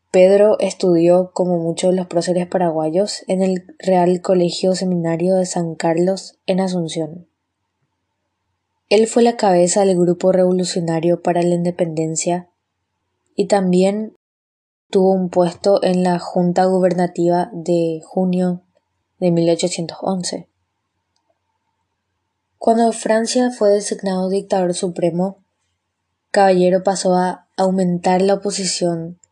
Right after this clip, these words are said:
al dictador supremo y en mil ochocientos veinte fue encarcelado en Asunción junto a otros conspiradores,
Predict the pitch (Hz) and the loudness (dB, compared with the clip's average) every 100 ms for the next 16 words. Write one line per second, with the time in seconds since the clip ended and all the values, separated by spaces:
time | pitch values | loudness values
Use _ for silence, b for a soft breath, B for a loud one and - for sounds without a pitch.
0 | - 180 175 175 175 165 - 175 175 165 | -4 0 0 0 -2 -2 -6 -6 -2 -2
1 | 170 175 _ _ _ _ _ _ _ _ | -4 -10 _ _ _ _ _ _ _ _
2 | - 220 208 202 202 220 - 196 208 190 | 0 2 4 2 2 0 -2 -2 0 0
3 | 175 185 185 185 175 185 185 202 175 170 | 0 0 -2 0 0 0 0 0 0 2
4 | 185 214 214 185 185 180 175 - 175 175 | 0 -2 -4 -6 -4 -2 -4 -2 -2 -2
5 | 180 - 185 185 190 - 180 170 170 180 | -4 -4 -2 2 2 2 2 2 0 -4
6 | 180 - 185 175 - 180 175 190 185 185 | -6 -8 -6 -6 -2 2 2 2 0 -4
7 | - | -16